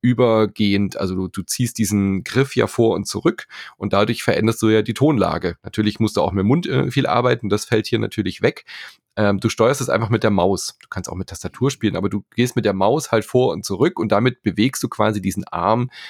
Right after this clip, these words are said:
der diese Posaune halt hoch, höher spielen lässt oder tiefer spielen lässt. Und dann klingt es halt so absurd lustig, weil du versuchst dann mit dieser Maus auf dieser Linie zu bleiben, aber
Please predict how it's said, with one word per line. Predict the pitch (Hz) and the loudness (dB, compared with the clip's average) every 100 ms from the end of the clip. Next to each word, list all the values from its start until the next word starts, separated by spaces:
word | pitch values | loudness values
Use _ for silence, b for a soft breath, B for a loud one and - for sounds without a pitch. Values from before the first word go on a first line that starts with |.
| B - | B -2
der | 98 101 | 2 2
diese | 101 101 95 98 95 | 2 0 2 2 2
Posaune | - 101 87 90 104 98 90 | 0 -2 0 0 2 0 0
halt | 90 85 | -2 -2
hoch, | 95 95 _ _ _ _ _ - | -4 -6 _ _ _ _ _ -4
höher | 107 113 120 | 2 4 4
spielen | 120 - 127 123 | 0 0 2 4
lässt | 127 120 | 2 2
oder | 139 151 | 0 2
tiefer | 208 - 123 | 0 0 -2
spielen | - 98 90 | 2 0 2
lässt. | 87 - - | 0 0 -4
Und | 98 | -2
dann | 113 - | -2 -2
klingt | 120 143 139 | -2 0 -2
es | 120 | -2
halt | 107 104 - | -2 -2 -6
so | - 95 110 135 - - | -14 -2 2 2 0 -2
absurd | 101 92 120 123 | -6 0 0 2
lustig, | 117 135 110 - | 0 0 -4 0
weil | 98 95 B B B B _ _ _ | 0 0 B B B B _ _ _
du | 107 | -2
versuchst | 95 98 135 - | 0 0 0 0
dann | 127 | 0
mit | 113 | 2
dieser | 107 95 | 0 2
Maus | 90 127 139 | 4 2 4
auf | 113 - | 0 2
dieser | 107 98 | 2 2
Linie | 107 165 131 | 2 2 2
zu | - 95 | 2 0
bleiben, | 95 90 110 123 | 2 4 2 0
aber | - 101 101 101 | -2 0 2 2